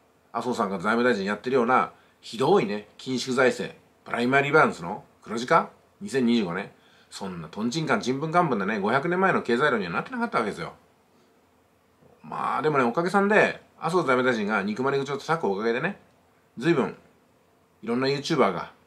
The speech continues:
アクセスを稼がしてもらいましたよ。私もその一人です。まあ、私はね、あんまり稼いでないんですけど。でもね、麻生財務大臣をとりあえずね、叩いとけば、動画のネタにはなるし。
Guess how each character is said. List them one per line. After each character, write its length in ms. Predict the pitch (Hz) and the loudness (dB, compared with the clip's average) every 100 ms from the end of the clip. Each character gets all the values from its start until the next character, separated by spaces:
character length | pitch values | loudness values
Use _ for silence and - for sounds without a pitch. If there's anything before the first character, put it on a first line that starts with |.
| _ _ | _ _
ア 120 | 113 | -12
ク 60 | - | -8
セ 80 | 139 | -4
ス 120 | 151 | -2
を 80 | 127 | -2
稼 200 | 131 160 | 0 -2
が 60 | |
し 60 | 190 | 0
て 60 | |
も 60 | 143 | 2
ら 60 | 185 | 2
い 20 | |
ま 60 | |
し 60 | 214 | 0
た 80 | - | -4
よ。 60 | - _ _ _ - | -10 _ _ _ -12
私 240 | 117 117 | -8 -4
も 80 | 123 | -4
そ 100 | 139 | -2
の 80 | 139 | -2
一 60 | |
人 80 | - | -2
で 100 | 156 | -2
す。 220 | 95 - - _ _ _ _ _ _ _ _ - | -4 -12 -20 _ _ _ _ _ _ _ _ -6
ま 100 | 120 | -2
あ、 20 | |
私 220 | 170 190 | 0 4
は 80 | 190 | 4
ね、 160 | 170 - - _ | 2 -4 -18 _
あ 80 | 123 | -4
ん 60 | 143 | 0
ま 80 | |
り 240 | 147 139 - - | 0 0 -8 -16
稼 220 | - 131 | -2 -2
い 20 | |
で 80 | 98 | 0
な 60 | |
い 20 | 90 | -2
ん 40 | |
で 40 | |
す 160 | - - | -4 -4
け 60 | 98 | -6
ど。 40 | - _ _ _ _ _ _ - - 156 147 139 - | -14 _ _ _ _ _ _ -20 -16 -12 -12 -14 -4
で 60 | 156 | 0
も 200 | 123 90 | 2 0
ね、 120 | - | -2
麻 80 | - | 0
生 180 | 202 151 | 4 6
財 120 | 120 | 6
務 100 | 131 | 6
大 60 | 127 | 4
臣 200 | 104 95 | 2 -2
を 80 | 98 | -2
と 120 | 127 | 2
り 80 | 156 | 6
あ 60 | 185 | 6
え 80 | |
ず 100 | - | 4
ね、 220 | 87 80 - _ _ _ | -2 -10 -14 _ _ _
叩 240 | - 180 | 0 2
い 40 | 214 | 4
と 100 | 123 | 2
け 80 | 92 | 2
ば、 320 | 110 104 - - _ _ - | 2 2 -2 -18 _ _ -10
動 200 | 107 120 | -2 4
画 100 | 156 | 4
の 100 | 151 | 4
ネ 80 | 127 | 4
タ 100 | 185 | 2
に 100 | 107 | 2
は 40 | |
な 120 | 95 | 0
る 60 | 175 | 0
し。 200 | - - | -2 -8